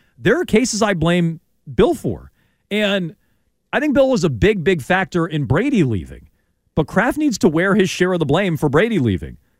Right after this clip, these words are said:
And he took all this credit for elegant solutions and hammering out contracts with Brady.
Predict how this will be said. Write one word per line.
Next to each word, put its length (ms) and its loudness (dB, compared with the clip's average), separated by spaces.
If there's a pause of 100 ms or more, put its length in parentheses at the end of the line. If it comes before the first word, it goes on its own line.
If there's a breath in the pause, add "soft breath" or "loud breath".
(140)
And 180 0
he 100 2
took 260 0
all 260 2
this 220 -4
credit 440 0
for 400 0
elegant 360 0
solutions 560 0
and 80 -2
hammering 380 0
out 140 0
contracts 480 0
with 100 -2
Brady. 380 0